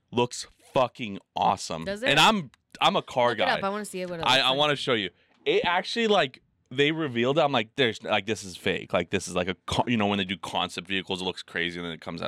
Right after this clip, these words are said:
Speaker 1: it's like, "Oh, well, that's not, that's supposed to look like." No, this is the actual fucking real thing.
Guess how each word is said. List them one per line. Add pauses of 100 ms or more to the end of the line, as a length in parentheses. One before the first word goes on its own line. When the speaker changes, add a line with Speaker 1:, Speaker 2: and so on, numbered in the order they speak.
Speaker 1:
it's
like, (100)
"Oh,
well,
that's
not,
that's
supposed
to
look
like." (500)
No,
this
is
the
actual
fucking
real
thing.